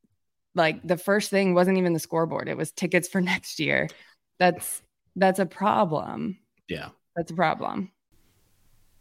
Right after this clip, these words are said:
Speaker 2: The Golf Unfiltered podcast is brought to you by our friends over at Cog Hill Golf and Country Club, who we are happy and proud to partner with once again this year.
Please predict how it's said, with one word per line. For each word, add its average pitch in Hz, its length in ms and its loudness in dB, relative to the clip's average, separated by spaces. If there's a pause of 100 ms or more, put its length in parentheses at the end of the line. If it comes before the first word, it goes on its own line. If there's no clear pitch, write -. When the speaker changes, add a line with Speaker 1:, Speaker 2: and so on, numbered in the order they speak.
(340)
Speaker 2:
The 104 80 0
Golf 120 240 8
Unfiltered 104 360 4
podcast 90 500 0
is 82 60 -4
brought 90 260 0
to 95 100 -2
you 92 80 2
by 85 140 0
our 78 80 -2
friends 101 320 2
over 98 200 2
at 85 120 -2
Cog 113 280 2
Hill 110 180 6
Golf 95 260 2
and 71 120 -8
Country 104 340 0
Club, 110 360 4
who 107 120 4
we 104 120 4
are 76 200 0
happy 123 480 0 (200)
and 85 200 -4
proud 98 400 2
to 87 60 -2
partner 101 360 0
with 90 220 -2
once 117 220 4
again 90 360 2 (420)
this 95 260 0
year. 76 300 0